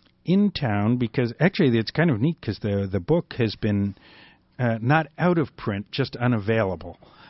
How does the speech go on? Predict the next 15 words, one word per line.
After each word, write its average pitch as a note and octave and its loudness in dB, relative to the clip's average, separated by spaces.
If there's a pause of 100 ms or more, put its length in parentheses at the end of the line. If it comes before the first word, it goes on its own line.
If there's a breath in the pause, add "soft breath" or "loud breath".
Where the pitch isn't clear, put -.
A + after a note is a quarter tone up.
(140 loud breath)
Out B2+ 2
of A2+ -6
print A#2+ -4
means A2+ -2
they G#2+ -4
have A2 0
no A2 0
plans B2+ 0
of F#2+ -4
reprinting F#2 -4
it, F2 -10
but G#2 -4
they, G2+ 0
they G#2 -2
had, G#2 -4